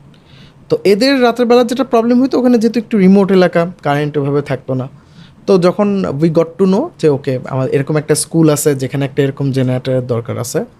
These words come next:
তখন আমরা বললাম, "ওকে, আমরা very interested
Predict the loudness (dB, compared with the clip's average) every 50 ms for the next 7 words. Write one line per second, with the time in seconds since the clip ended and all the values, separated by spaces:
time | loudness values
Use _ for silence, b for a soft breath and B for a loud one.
0 | -20 -20 b b b b b b b -20 -8 _ -4 -2 0 0 0 0 2 0
1 | 0 0 0 0 0 -2 -4 -8 -16 -18 -14 -10 -8 -6 -4 -4 -4 -6 -8 -10
2 | -10 -10 -10 -10 -8 -8 -8 -8 -6 -4 -2 -2 -2 -4 -4 -4 -4 -6 -4 -4
3 | -4 -4